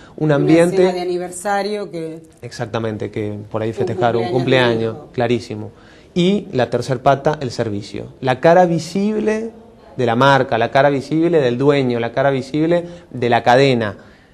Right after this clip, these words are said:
Speaker 1: Es el vendedor, es el ejecutivo de cuentas, el que se enfrenta, el, el que, el que termina de cerrar ese círculo precioso que van a ser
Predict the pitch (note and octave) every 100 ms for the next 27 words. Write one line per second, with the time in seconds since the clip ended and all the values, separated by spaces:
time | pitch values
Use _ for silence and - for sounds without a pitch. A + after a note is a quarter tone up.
0 | _ - _ _ _ _ _ - C#3+ C#3
1 | - - A#2+ A2+ A2 A#2+ B2 G#2 G#2 -
2 | - B2+ B2+ C#3 C3+ - - A2 A2+ A2
3 | C3 C3 B2 A2+ C3 A2+ G#2 G#2+ A2+ A#2
4 | A2 A#2 C#3 D3 D#3+ D#3+ E3 C#3+ A#2+ A2+
5 | - - - B2 A2+ - A2+ - B2+ A#2+
6 | B2+ C3+ D3 F#3 G3+ F3 C#3+ C#3 C3+ D#3+
7 | E3 D#3 C3+ D#3+ D#3 D#3 C#3+ C#3 - -
8 | - B2 B2 - E3 E3+ E3 C3+ B2+ B2+
9 | - C#3